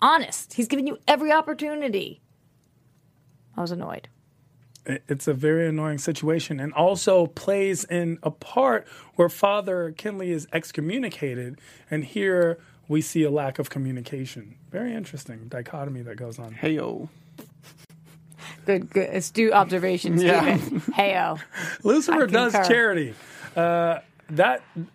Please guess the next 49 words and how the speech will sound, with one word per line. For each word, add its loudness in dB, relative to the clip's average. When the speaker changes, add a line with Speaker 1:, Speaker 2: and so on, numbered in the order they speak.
Speaker 3:
Did 4
he 0
Speaker 2:
did 4
Speaker 3:
do 6
it, 0
though, 4
or 0
did 0
he -2
just 2
Speaker 1:
No, 6
they 0
just 2
Speaker 3:
leave? 2
Speaker 1:
showed 4
Speaker 3:
He 0
Speaker 1:
up. 2
Speaker 3:
just -2
Speaker 2:
I 2
know, 4
Speaker 3:
left. 0
Speaker 2:
but 4
it 2
seemed 2
really 4
sinister 2
the 4
way 6
Chloe 2
was -2
taking -2
<laughs> -20
him 2
there. 2
Speaker 1:
Can 2
I 6
ask 2
you 2
guys 6
a, 4
a -2
question? 0
I 4
maybe 0
blinked 0
and 2
missed 0
it, 2
but 4